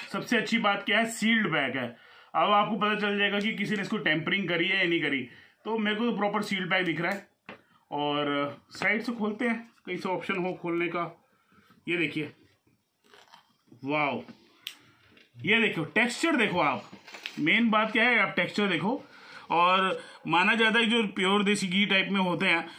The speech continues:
वो आमतौर पे जमते नहीं है। देखो अभी सर्दियों का मौसम है और मेरे को देखो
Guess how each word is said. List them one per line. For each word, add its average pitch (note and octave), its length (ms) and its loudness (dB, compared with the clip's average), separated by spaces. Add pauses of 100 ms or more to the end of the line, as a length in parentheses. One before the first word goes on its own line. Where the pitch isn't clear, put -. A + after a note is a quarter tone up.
(220)
वो G3+ 100 -2
आमतौर F#3 460 2
पे G#3 140 0
जमते D3 420 0
नहीं C3 160 2
है। B2+ 120 -4
देखो E3 140 -2
अभी F3+ 120 0
सर्दियों F3 360 -2
का F#3 100 0
मौसम D#3+ 480 -2
है F#3 140 0
और D#3+ 160 0
मेरे D#3 280 2
को G3+ 160 0
देखो E3+ 320 -2